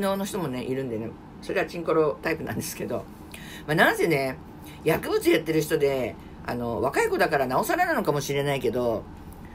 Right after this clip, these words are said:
その、薬に溺れるのはいいけど、自分でね、後始末できないんだったらやるなよって感じ。うん。怖い、怖い。怖いんだったらやらない方がいいですよ。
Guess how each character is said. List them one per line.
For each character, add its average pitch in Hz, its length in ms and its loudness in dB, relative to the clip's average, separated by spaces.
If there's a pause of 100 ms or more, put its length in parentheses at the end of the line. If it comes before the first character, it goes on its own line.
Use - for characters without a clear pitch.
(160)
そ 139 120 -8
の、 131 140 -4
薬 294 280 -4
に 320 80 0
溺 240 220 2
れ 311 100 0
る 320 60 0
の 262 80 2
は 156 60 6
い 160 80 6
い 175 40 -2
け 170 140 2
ど、 123 340 2 (200)
自 160 140 2
分 277 200 0
で 311 80 0
ね、 311 100 2
後 233 180 4
始 269 120 -4
末 254 200 -2
で 147 100 0
き 196 100 -4
な 233 80 2
い 202 40 2
ん 165 40 2
だ 143 80 2
っ - 20 -10
た 117 100 -4
ら 110 60 0
や 123 180 2
る - 80 0
な 254 120 -2
よ 131 100 0
っ 104 40 -6
て 101 140 -14
感 113 200 -4
じ。 107 120 -6
う - 40 -2
ん。 - 20 -14 (2000)
怖 147 260 2
い、 147 80 0
怖 127 360 -4
い。 107 100 -4 (200)
怖 151 180 0
い 277 60 0
ん 330 40 -2
だ 190 100 2
っ - 20 -6
た - 100 -4
ら 120 60 0
や 120 120 0
ら 127 80 -2
な 170 100 2
い 214 40 0
方 247 60 -4
が 214 80 -2
い 139 40 0
い - 20 -6
で 156 80 -6
す 156 120 -8
よ。 101 120 -6